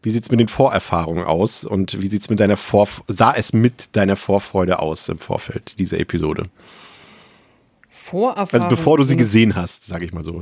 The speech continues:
Speaker 1: Das
Speaker 2: <laughs>
Speaker 1: nimmt
Speaker 2: Ja,
Speaker 1: wahrscheinlich
Speaker 2: klar.
Speaker 1: schon die, die erste Frage weg.
Speaker 2: <laughs> Also, äh, genau, nee. Wobei Vorerfahrungen mit den Filmen gesehen vorher noch gar kein, komplett frisch, aber halt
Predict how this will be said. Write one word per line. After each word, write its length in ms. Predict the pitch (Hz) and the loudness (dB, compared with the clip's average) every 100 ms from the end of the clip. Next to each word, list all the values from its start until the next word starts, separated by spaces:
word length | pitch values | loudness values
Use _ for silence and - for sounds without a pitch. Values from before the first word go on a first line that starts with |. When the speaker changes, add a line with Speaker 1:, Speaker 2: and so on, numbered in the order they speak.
| - | -10
Speaker 1:
Das 220 | 90 - | -6 0
Speaker 2:
<laughs> 20 | |
Speaker 1:
nimmt 220 | 110 113 | 2 4
Speaker 2:
Ja, 60 | 113 | 4
Speaker 1:
wahrscheinlich 280 | 110 117 110 | 4 4 4
Speaker 2:
klar. 120 | 117 | 2
Speaker 1:
schon 80 | 107 | 4
die, 100 | 104 | 2
die 200 | 92 101 | 0 -4
erste 480 | 110 104 - 104 98 | -2 -2 4 4 4
Frage 500 | - 98 98 101 92 | 0 0 2 2 2
weg. 240 | 107 - - _ - - - - - - | 0 0 -4 _ -20 -20 -20 -20 -8 0
Speaker 2:
<laughs> 80 | 202 277 240 - 208 240 240 220 - | 2 2 0 -4 -6 -6 -6 -6 0
Also, 340 | 147 147 127 | 2 2 2
äh, 360 | 120 143 143 123 - 131 | 2 4 4 2 -6 -6
genau, 240 | 143 127 | -2 0
nee. 220 | 143 131 | 0 0
Wobei 300 | 147 147 151 | 0 2 2
Vorerfahrungen 680 | 156 196 208 - 190 202 202 | 4 2 2 2 0 2 0
mit 120 | 185 | 0
den 120 | 180 165 | 0 -2
Filmen 580 | - 175 185 196 208 - - - _ - | 0 2 4 2 -2 -6 -20 -20 _ -2
gesehen 520 | 160 143 170 240 254 | 0 2 4 4 4
vorher 320 | - 180 175 | 4 4 4
noch 220 | 165 147 - 139 | 2 0 -4 0
gar 220 | 143 190 | 2 2
kein, 340 | - 202 233 285 - | 0 -2 -4 -8 -6
komplett 380 | 165 156 156 - | -4 -2 -2 -4
frisch, 440 | - 180 247 - | -2 0 0 -2
aber 260 | 156 160 170 | 0 2 4
halt 300 | 170 175 | 4 4